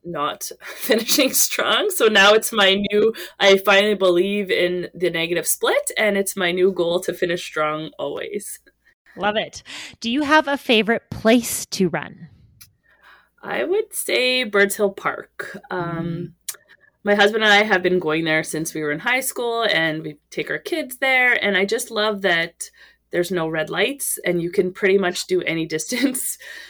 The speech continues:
Speaker 1: You can do, you know, th-, the big loop and add the group use, and you can, whatever you're on your training plan, you can hit at Birds Hill.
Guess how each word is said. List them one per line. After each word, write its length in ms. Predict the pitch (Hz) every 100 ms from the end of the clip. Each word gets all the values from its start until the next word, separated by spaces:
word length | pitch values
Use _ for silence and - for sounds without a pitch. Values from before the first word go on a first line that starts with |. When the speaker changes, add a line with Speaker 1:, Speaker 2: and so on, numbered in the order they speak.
| -
Speaker 1:
You 120 | 208 202
can 160 | 196
do, 220 | 175 165 165
you 120 | 156
know, 200 | 151 151
th-, 220 | _ _ _
the 140 | 151 - _
big 220 | 214 220
loop 380 | 202 208 208 208
and 160 | 175 -
add 220 | 160 170
the 80 | 175
group 360 | 175 196 208 202
use, 400 | 208 208 208 175
and 140 | 165
you 60 | -
can, 320 | 165 151 -
whatever 300 | 175 202 208
you're 240 | 202 175 - -
on 220 | 165 165
your 100 | 165
training 320 | - 147 160
plan, 260 | 160 160 156
you 120 | 151
can 140 | 151
hit 180 | 143 143
at 140 | 143 135
Birds 220 | 139 -
Hill. 240 | - -